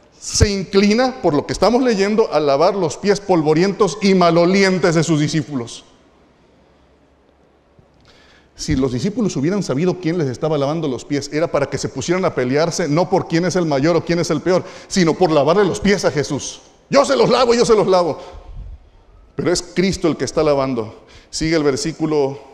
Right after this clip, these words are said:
cinco. Luego puso agua en una vasija y empezó a lavar los pies de los discípulos y a secarlos con la toalla que estaba ceñido. A ver, muchachos, pongan atención al versículo doce. Después que les hubo lavado los pies,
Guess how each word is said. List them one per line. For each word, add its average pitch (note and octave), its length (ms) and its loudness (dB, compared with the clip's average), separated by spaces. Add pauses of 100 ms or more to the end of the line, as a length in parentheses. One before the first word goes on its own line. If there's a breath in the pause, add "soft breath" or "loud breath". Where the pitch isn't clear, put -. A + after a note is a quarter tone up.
cinco. D3+ 580 -8 (420 soft breath)
Luego D#3 280 2
puso F#3 480 0
agua F3 220 0
en E3+ 60 -4
una F3 160 -2
vasija C3+ 480 -2 (360)
y C#3 100 -2
empezó C#3 380 -2
a D3+ 40 2
lavar D3+ 240 2
los D3 180 -4
pies C#3+ 160 -4
de D#3+ 80 -6
los C3 160 -2
discípulos F3 540 -6 (240 loud breath)
y D3 100 0
a B2 80 0
secarlos E3 540 -4
con C3+ 140 -6
la A2+ 100 -2
toalla D#3 280 -2
que A#2 100 -10
estaba A2+ 300 -2
ceñido. D#3 460 -2 (380 loud breath)
A A#2+ 80 0
ver, G#2+ 160 0
muchachos, B2 640 -6 (160)
pongan E3+ 480 0
atención C#3+ 640 -2
al D#3 160 0
versículo B2 800 -4 (680 soft breath)
doce. A#2+ 420 -2 (1300 soft breath)
Después F3 800 0
que G3+ 200 0
les D#3+ 220 0
hubo A#3 200 4
lavado F#3 380 2
los C#3+ 280 -4
pies, - 520 -8